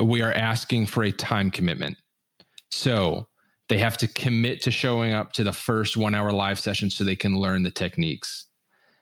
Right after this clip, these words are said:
They have to commit to reaching, to searching for and reaching out to ten new people per day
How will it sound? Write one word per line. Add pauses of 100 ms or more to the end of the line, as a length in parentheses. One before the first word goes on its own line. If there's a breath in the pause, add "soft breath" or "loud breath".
(160)
They
have
to
commit
to
reaching,
to
searching
for
and
reaching
out
to
ten
new
people
per
day